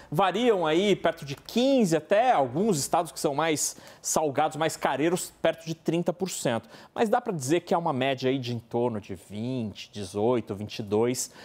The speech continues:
Vários estados estão nesta, neste, neste intervalo. Mas o fato é que praticamente não se cobra I C M S. Na próxima tela a gente tem o desenho que está sendo desenhado pra, a partir de agora. Então,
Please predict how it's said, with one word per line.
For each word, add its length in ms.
Vários 360
estados 400
estão 340
nesta, 640
neste, 360
neste 320
intervalo. 760
Mas 280
o 60
fato 260
é 40
que 200
praticamente 420
não 100
se 120
cobra 380
I 80
C 140
M 120
S. 240
Na 100
próxima 260
tela 160
a 40
gente 160
tem 260
o 80
desenho 640
que 120
está 340
sendo 380
desenhado 560
pra, 140
a 40
partir 440
de 120
agora. 600
Então, 300